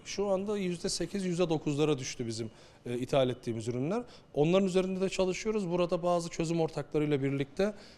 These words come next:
bunu tamamen yüzde yüz nasıl yerleştiririz? Bunun üzerinde AR-GE çalışmalarımız var. E, şu andaki en önemli konu, e, uluslararası, e, arenada özellikle,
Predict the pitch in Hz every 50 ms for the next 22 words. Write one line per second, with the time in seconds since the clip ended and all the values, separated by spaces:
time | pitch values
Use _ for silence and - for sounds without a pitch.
0 | - - 135 147 165 160 - 165 165 165 175 170 160 156 151 139 139 143 139 139
1 | 160 160 151 147 165 165 - - 147 127 - - - - - - 123 135 139 135
2 | 131 123 120 123 - - 226 220 185 170 175 170 160 135 135 131 147 185 214 214
3 | 190 175 160 160 151 156 143 - 160 143 147 - - 151 143 147 147 143 139 135
4 | 117 131 175 214 - - 139 139 139 135 - - 180 170 160 151 143 139 - 147
5 | 139 - - 160 170 175 175 160 160 143 143 139 135 131 127 127 - 147 139 151
6 | 180 202 196 - - - - 135 135 135 120 139 139 147 143 - - 180 170 160
7 | 143 147 - - - 143 135 131 127 117 113 120 123 127 127 - 131 139 156 151
8 | 143 120 123 120 120 113 120 117 117 113 117 - 147 170